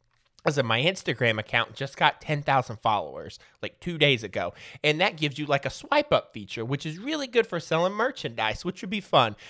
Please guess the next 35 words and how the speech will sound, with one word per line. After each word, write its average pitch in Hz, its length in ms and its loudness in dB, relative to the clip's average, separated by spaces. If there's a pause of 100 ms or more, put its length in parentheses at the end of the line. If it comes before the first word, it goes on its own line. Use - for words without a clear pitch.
(200)
right? 180 160 12
I 196 140 8
can 214 180 0
make, 180 160 -2
like, 160 140 0
some 143 240 -2
old 147 200 6
nostalgic, 131 640 4
funny 131 280 0
baseball 123 460 0
t-shirts, 123 720 2 (280)
and 190 100 8
it 220 80 8
would 196 140 2
be 202 100 2
a 175 80 4
blast. 143 420 4
<laughs> - 180 -2
But 240 180 2
what 233 200 6
I - 160 6
thought 226 360 8
about, 196 400 4
dude, 190 160 -2
check 202 260 -4
this 175 220 -4
out. 151 180 4 (460)
I 190 320 0 (100)
think 147 360 0 (600)
if 151 240 4
they 147 160 6
made 147 360 2
baseball 131 500 2
card 139 400 4
cologne, 131 600 2